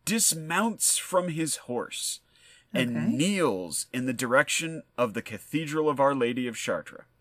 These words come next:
Speaker 2: Mm-hmm.
Speaker 1: and begins to pray.
Speaker 2: Uh-huh.
Speaker 1: Yeah.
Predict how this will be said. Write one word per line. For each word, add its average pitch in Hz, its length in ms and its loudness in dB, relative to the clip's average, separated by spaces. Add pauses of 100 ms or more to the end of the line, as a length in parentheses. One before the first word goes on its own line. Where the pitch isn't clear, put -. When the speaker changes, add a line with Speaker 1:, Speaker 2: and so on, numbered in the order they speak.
(300)
Speaker 2:
Mm-hmm. 190 440 2 (460)
Speaker 1:
and 104 200 -6
begins 120 460 -2
to 113 120 -8
pray. - 580 -12 (280)
Speaker 2:
Uh-huh. 170 480 -2 (220)
Speaker 1:
Yeah. 110 120 -4